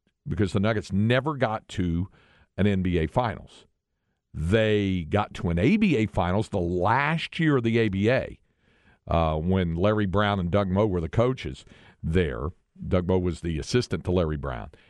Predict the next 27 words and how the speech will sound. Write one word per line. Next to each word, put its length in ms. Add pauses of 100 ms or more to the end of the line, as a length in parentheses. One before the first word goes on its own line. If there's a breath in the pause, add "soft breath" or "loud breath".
(100)
And, 760
uh, 540
David 320
Thompson, 720 (400 soft breath)
um, 520
uh, 120
the 160
great 500
leaper 520
and 140
shooter 440
that 160
had 140
come 180
from 120
North 180
Carolina 320
State, 240
played, 400 (360 soft breath)
uh, 220
for 240
the 120
Nuggets. 580 (400 soft breath)
And, 520
uh, 280
Bobby 340
Jones, 800